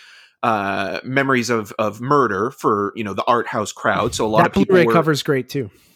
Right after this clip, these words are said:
Speaker 1: Yeah, so a lot of people were excited for Fincher to do that, and I think that Zodiac is one of his best films. Um, and then Curious Ca-, the thing with Curious Case of Benjamin Button that drove me crazy even when watching the film, I liked it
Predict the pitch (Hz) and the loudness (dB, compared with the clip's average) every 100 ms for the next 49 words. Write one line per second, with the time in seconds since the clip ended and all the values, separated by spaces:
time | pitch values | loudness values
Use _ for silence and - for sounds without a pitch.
0 | - - 185 170 - - 170 175 185 180 | -18 -4 0 0 0 0 2 2 2 0
1 | 180 160 147 139 117 - 143 123 110 104 | -4 0 2 2 0 -2 0 0 -2 -6
2 | 101 - - - _ _ - 127 107 165 | -8 -18 -20 -20 _ _ -4 -2 -2 -2
3 | 139 123 113 240 233 101 - 151 147 151 | -4 -4 -2 0 2 0 0 -2 0 0
4 | 151 139 131 127 131 135 135 120 117 - | -2 -2 -2 -2 0 2 2 2 0 -4
5 | 127 - _ _ - 123 131 120 110 - | -8 -8 _ _ -14 -4 -2 -2 -4 -2
6 | 113 - - _ _ - 180 107 101 110 | -2 -2 -10 _ _ 0 0 0 -6 -12
7 | - - - _ - 113 107 104 107 107 | -12 -16 -20 _ -4 0 0 0 -4 -10
8 | - _ _ _ - 160 156 151 147 - | -14 _ _ _ -2 2 2 0 -4 -6
9 | - 214 208 - 190 170 190 196 240 294 | -2 0 0 0 0 2 0 0 0 -2
10 | 254 - 202 196 - 165 160 147 139 151 | -4 0 0 0 0 -2 -2 -2 0 -2
11 | 123 120 135 143 - 123 127 120 131 123 | 0 -2 0 -2 0 -2 -2 -4 -2 0
12 | 120 123 123 123 117 113 98 98 - 165 | 0 -2 -2 -4 -4 -6 -4 -2 -2 -4
13 | 165 170 190 202 160 156 - - 214 | -6 -4 -2 0 2 2 0 -4 -10